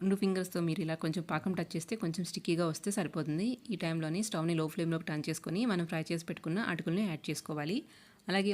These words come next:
మనం ముందుగా ఫ్రై చేసి పెట్టుకున్న డ్రై ఫ్రూట్స్‌ని కూడా యాడ్ చేసుకొని అటుకులు పాకం మొత్తం కలిసేలాగా బాగా ఒకసారి మిక్స్ చేసుకోవాలి. అటుకులు పాకాన్ని మొత్తం పీల్చుకున్న తర్వాత ఇలా ఒక రెండు నిమిషాలు కుక్ చేసుకొని స్టవ్ ఆఫ్ చేసుకొని వేరొక ప్లేట్లోకి ట్రాన్స్‌ఫర్ చేసుకోవటమే.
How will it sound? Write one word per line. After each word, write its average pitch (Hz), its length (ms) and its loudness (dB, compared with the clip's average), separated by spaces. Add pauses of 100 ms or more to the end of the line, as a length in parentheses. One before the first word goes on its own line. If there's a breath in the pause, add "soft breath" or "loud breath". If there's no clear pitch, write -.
మనం 170 180 2
ముందుగా 170 240 2 (140)
ఫ్రై 170 200 2
చేసి 165 180 -2
పెట్టుకున్న 180 380 0
డ్రై 185 180 4
ఫ్రూట్స్‌ని 165 300 -2
కూడా 170 140 2
యాడ్ 151 160 -4
చేసుకొని 165 380 0 (480 loud breath)
అటుకులు 208 340 4
పాకం 170 300 0
మొత్తం 170 280 -2
కలిసేలాగా 165 540 0 (140)
బాగా 160 260 0
ఒకసారి 160 320 -2 (140)
మిక్స్ 214 180 0
చేసుకోవాలి. 151 480 -4 (600)
అటుకులు 196 280 4 (160)
పాకాన్ని 180 380 0
మొత్తం 170 260 0
పీల్చుకున్న 156 400 0
తర్వాత 151 240 0 (120)
ఇలా 175 160 2
ఒక - 120 -2
రెండు 156 160 2
నిమిషాలు 160 400 0
కుక్ 170 220 -4
చేసుకొని 165 380 0 (560 soft breath)
స్టవ్ 175 240 2
ఆఫ్ 165 160 -4
చేసుకొని 165 380 0
వేరొక 160 260 0
ప్లేట్లోకి 160 440 0
ట్రాన్స్‌ఫర్ 165 360 -2
చేసుకోవటమే. 151 540 -2